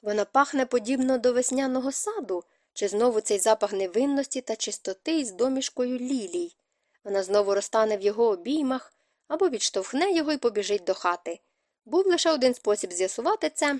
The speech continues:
але його виконання зруйнує його можливість одружитися з Едвіною. Але, можливо, одруження з Едвіною, навпаки,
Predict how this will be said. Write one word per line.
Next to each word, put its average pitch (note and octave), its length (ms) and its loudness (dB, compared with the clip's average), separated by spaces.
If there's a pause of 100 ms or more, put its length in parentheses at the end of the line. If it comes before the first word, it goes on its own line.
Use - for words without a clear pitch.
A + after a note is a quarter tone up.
(140)
але G3 240 0
його G3+ 200 2
виконання G#3 600 0
зруйнує F#3+ 580 0
його D4 220 0
можливість B3+ 580 -2
одружитися F#3+ 600 -4
з G3+ 80 -4
Едвіною. A#3 640 -2 (420)
Але, G3+ 160 0
можливо, G3 420 4
одруження G3+ 520 2
з F#3 60 0
Едвіною, G#3+ 520 0
навпаки, G3+ 640 -4